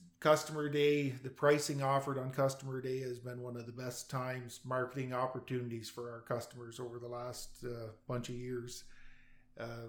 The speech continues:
especially in the corn market, this is, uh, historically this June, end of June time frame is some of the highest prices on the Chicago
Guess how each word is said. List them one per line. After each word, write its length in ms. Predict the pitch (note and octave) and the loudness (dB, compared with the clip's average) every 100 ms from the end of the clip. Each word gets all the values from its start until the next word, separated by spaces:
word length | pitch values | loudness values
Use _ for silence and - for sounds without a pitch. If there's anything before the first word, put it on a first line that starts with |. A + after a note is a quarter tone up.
| G#2+ | -12
especially 560 | - - C3+ C3+ C#3 | -12 0 0 2 -2
in 80 | B2+ | -2
the 80 | B2 | -4
corn 320 | B2 C3+ C3+ | 2 4 4
market, 440 | C3 B2+ B2 B2+ B2 | 4 2 0 -2 -4
this 240 | A#2+ - | -6 -4
is, 320 | B2 A#2+ A#2 | -2 -2 -4
uh, 240 | A#2+ A#2+ A2 - _ | -8 -6 -8 -12 _
historically 640 | A#2 - C#3+ C#3 C#3 C3+ C3 | -12 0 4 4 2 0 0
this 380 | C3 C3 - - - - - - | -2 -6 -8 -20 -20 -20 -20 -10
June, 640 | B2+ C#3 C#3 C#3 C#3 C3 C3+ | 2 4 4 4 2 0 -2
end 200 | D3+ C#3 | 0 2
of 100 | C3 | 2
June 320 | B2+ C3+ C3+ | 2 4 4
time 320 | C3 C3 C3+ C3 | 2 2 2 0
frame 400 | C3+ C3 C3 B2+ | -2 -4 -4 -2
is 220 | A#2+ A#2+ | -4 -2
some 160 | B2+ B2 | -6 -4
of 80 | |
the 80 | B2 | -6
highest 440 | A#2 B2 B2 A#2+ - | -6 -2 -2 -2 -2
prices 420 | C3 B2+ C3 B2 | -2 -2 -4 -6
on 180 | B2 B2 | -6 -6
the 80 | |
Chicago 760 | A#2+ B2 C3 B2+ C3 B2+ B2+ | -6 -4 -2 0 0 0 -2